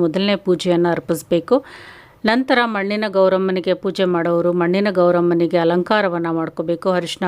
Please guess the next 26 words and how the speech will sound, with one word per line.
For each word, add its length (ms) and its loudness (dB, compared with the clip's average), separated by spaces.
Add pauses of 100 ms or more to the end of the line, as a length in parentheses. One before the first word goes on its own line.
(120)
ಕುಂಕುಮ 340 -2 (100)
ಇಟ್ಟು 260 -2
ಗೆಜ್ಜೆ 340 2
ವಸ್ತ್ರ, 280 -2 (680)
ಒಡವೆಗಳಿಂದ 540 2 (100)
ಅಲಂಕಾರ 360 -2 (120)
ಮಾಡ್ಕೋಬೋದು. 600 0
ಇನ್ನು 220 2
ಅರಿಶಿಣದ 480 0
ಗೌರಮ್ಮನನ್ನ 680 0 (120)
ಮಾಡ್ಕೊಳ್ಳುವಂಥವ್ರು 920 0 (720)
ಸ್ವಲ್ಪ 220 -2 (100)
ಅರಿಶಿಣವನ್ನ 520 -2 (120)
ತಗೊಂಡು 400 0
ಅದಕ್ಕೆ 340 -2
ಹಾಲು 340 0 (100)
ಅಥವಾ 200 -4 (100)
ನೀರು 240 0 (120)
ಅಥವಾ 280 -4
ಸ್ವಲ್ಪ 200 -2 (160)
ಪನ್ನೀರನ್ನ 640 2
ಬೆರೆಸಿ 320 0 (140)
ಗೋಪುರಾಕಾರವಾಗಿ 960 0
ಅರಿಶಿಣದ 480 0
ಗೌರಮ್ಮನನ್ನ 640 2 (100)
ಮಾಡ್ಕೊಂಡು 440 -2